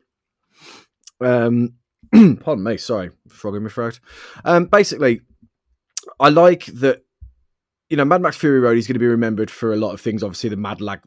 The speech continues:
landscapes, the, the cars, the bloke who looks like he's out of Borderlands on the f-, banging a drum on the front of a big <laughs> moving vehi-, vehicle. Um, but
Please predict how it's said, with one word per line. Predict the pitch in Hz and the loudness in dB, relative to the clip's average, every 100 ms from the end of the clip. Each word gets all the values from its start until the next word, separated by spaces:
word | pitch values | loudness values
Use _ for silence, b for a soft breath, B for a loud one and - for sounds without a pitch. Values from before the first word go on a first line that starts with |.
| - | -12
landscapes, | 110 101 101 - 101 82 - | -8 -8 -10 -8 -8 -10 -10
the, | 107 101 92 | -8 -8 -10
the | 104 | -12
cars, | - 113 104 104 - | -8 -6 -6 -12 -12
the | 104 95 _ - | -10 -12 _ -6
bloke | 110 107 - _ _ _ _ _ _ - | -4 -4 -8 _ _ _ _ _ _ -8
who | 110 | -6
looks | 107 113 - | -6 -8 -8
like | 110 101 - _ - | -8 -8 -12 _ -12
he's | 107 | -10
out | 107 | -8
of | 98 | -8
Borderlands | 110 104 104 101 98 | -6 -6 -8 -10 -10
on | 98 | -12
the | |
f-, | - - _ _ _ - | -14 -20 _ _ _ -10
banging | 113 104 | -8 -6
a | 101 | -8
drum | 107 101 | -6 -6
on | 104 | -8
the | |
front | 101 113 101 | -8 -8 -8
of | 101 | -10
a | 101 | -10
big | 98 - _ _ _ | -10 -12 _ _ _
<laughs> | _ _ | _ _
moving | 104 117 113 113 107 | -10 -6 -6 -8 -12
vehi-, | 85 92 104 120 110 - | -14 -12 -10 -6 -8 -8
vehicle. | 107 113 104 123 - 98 - B B B B B - | -10 -10 -6 -8 -8 -12 -12 B B B B B 2
Um, | 156 147 | 2 2
but | 127 175 165 | 2 2 0